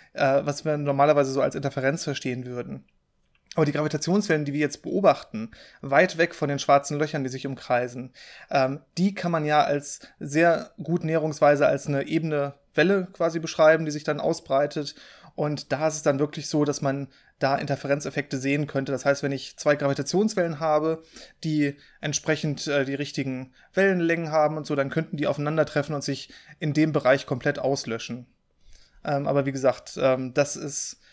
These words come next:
äh, ein bisschen mit Vorsicht zu genießen. Und, ähm, das mit dem Messen davon ist so eine Sache, weil die Wahrscheinlichkeit, dass bei uns,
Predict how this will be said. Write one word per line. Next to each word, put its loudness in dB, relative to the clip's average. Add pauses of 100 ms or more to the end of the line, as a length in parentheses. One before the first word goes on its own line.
(200)
äh, -2
ein 0
bisschen 2
mit -4
Vorsicht 0
zu -2
genießen. -4 (360)
Und, -4
ähm, -2
das -6
mit -4
dem -4
Messen 0
davon 2
ist -8
so -4
eine -2
Sache, 0 (340)
weil 2 (380)
die -8
Wahrscheinlichkeit, 2
dass -2
bei 4
uns, -2